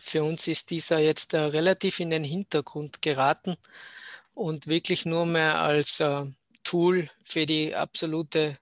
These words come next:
äh, Pro-, Problemsituation intraoperativ. Wir machen jetzt viel mehr, auch immer mehr über dieses interne, äh, Bracing. Das heißt, äh, wenn wir jetzt, äh, die Seitenbänder rekonstruieren,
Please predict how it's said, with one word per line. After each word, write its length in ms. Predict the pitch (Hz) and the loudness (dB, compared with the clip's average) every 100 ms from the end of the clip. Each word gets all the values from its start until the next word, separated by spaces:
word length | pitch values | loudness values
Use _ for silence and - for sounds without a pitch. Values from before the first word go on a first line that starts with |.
| _ | _
äh, 320 | - 156 147 147 - | -6 -4 -2 -4 -8
Pro-, 180 | - 156 190 _ | -12 -12 -16 _
Problemsituation 1200 | - 147 147 151 156 - 156 - 147 - 156 147 | -8 -4 0 0 -2 -4 -4 -4 -2 0 0 -2
intraoperativ. 1040 | 147 151 - 143 131 143 139 - 139 - - - - - - - - _ - | -6 -8 -6 -4 -4 -6 -8 -10 -14 -16 -18 -20 -20 -20 -20 -20 -20 _ -14
Wir 100 | 143 | -12
machen 340 | 151 - 180 | -12 -12 -12
jetzt 280 | 156 - - | -6 -4 -4
viel 320 | 165 170 170 | -6 -8 -8
mehr, 440 | 160 151 160 156 | -4 -2 0 0
auch 160 | 156 - | -2 -4
immer 220 | 170 165 156 | -8 -6 -6
mehr 440 | 151 156 160 165 | -6 -6 -6 -8
über 240 | 160 147 | -8 -8
dieses 420 | 147 151 - 151 - | -8 -4 -4 -2 -4
interne, 840 | 165 175 - 156 151 151 143 139 - _ | -6 -10 -6 -4 -4 -6 -8 -12 -20 _
äh, 300 | 185 151 139 135 | -10 -6 -8 -6
Bracing. 580 | 151 151 190 - 190 190 - - - - _ _ | -4 0 2 2 0 -4 -10 -20 -20 -20 _ _
Das 160 | 156 147 | -10 -6
heißt, 320 | 147 160 - | -2 0 -2
äh, 200 | 175 151 143 143 | -4 -6 -10 -18
wenn 240 | 170 151 151 | -14 -12 -6
wir 140 | 156 | -4
jetzt, 180 | 151 - | -2 -2
äh, 220 | 156 147 147 151 | -4 -8 -10 -10
die 140 | 165 151 | -12 -10
Seitenbänder 800 | - 151 156 180 160 156 156 143 | -6 -4 -4 -6 -6 -6 -4 -4
rekonstruieren, 880 | 165 - 170 - - 160 160 160 147 | -6 -6 -2 0 0 0 0 -2 -6